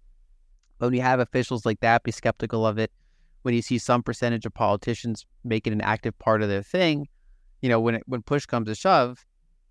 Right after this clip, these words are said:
the question is, can it get through, like, a filibuster, or can it get even half the votes? And it's, it's unclear to me, um, uh, but it's something that I, I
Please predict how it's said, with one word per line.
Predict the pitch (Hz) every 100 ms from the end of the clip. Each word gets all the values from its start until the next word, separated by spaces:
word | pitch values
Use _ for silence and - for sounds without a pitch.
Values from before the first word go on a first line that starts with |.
| _ _ _ -
the | 113
question | 131 - 123
is, | 107
can | 135
it | 120
get | 117 110
through, | 123 117
like, | 113
a | 98
filibuster, | - 117 95 95 - - - _
or | - 104
can | - 110
it | 110
get | 107 101
even | 107 104
half | 101 107 104
the | 104
votes? | 104 98 - -
And | 107
it's, | - 123
it's | - 143
unclear | 170 - 156
to | 127
me, | 107 101 - _ _ _ -
um, | 117 110 104 - -
uh, | 135 113 107 -
but | 123
it's | 120
something | 143 127 127
that | 113
I, | 107 107 -
I | 113 104 101